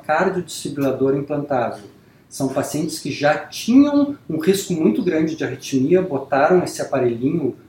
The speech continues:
há mais tempo e que fica monitorando a arritmia. Se eles tivessem qualquer evento,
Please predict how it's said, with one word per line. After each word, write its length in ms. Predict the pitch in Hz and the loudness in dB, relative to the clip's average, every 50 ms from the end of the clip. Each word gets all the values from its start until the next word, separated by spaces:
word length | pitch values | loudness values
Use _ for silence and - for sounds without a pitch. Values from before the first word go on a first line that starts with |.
| _ | _
há 120 | - 127 127 | -4 -2 -2
mais 380 | 123 123 120 123 120 - - | 0 2 0 0 0 -2 -6
tempo 480 | - 143 147 165 196 - - 135 - - - - _ _ - | -6 -4 -2 -2 -2 -2 -2 -6 -6 -6 -10 -18 _ _ -14
e 60 | 147 143 | -12 -12
que 100 | - - | -12 -12
fica 280 | - - 180 180 185 | -6 -6 -2 -2 0
monitorando 680 | 165 151 151 170 175 160 - 165 135 143 165 208 233 247 | -2 0 2 2 2 2 2 0 0 2 2 2 2 2
a 20 | |
arritmia. 500 | - 220 214 - - 185 180 175 185 202 | 0 -2 -6 -6 -4 -2 0 2 2 0
Se 140 | 190 - 180 | 0 -2 -6
eles 140 | 160 156 - | -8 -10 -12
tivessem 380 | 147 143 147 143 143 - 175 - | -6 -2 -2 -2 -2 -4 -6 -4
qualquer 480 | - 156 147 - - - 170 180 185 | -2 -2 -2 -2 -4 -4 -2 0 2
evento, 720 | 180 151 131 120 123 139 147 175 214 - - - 139 127 | 2 0 -2 -2 -2 0 2 2 2 2 0 -6 -10 -10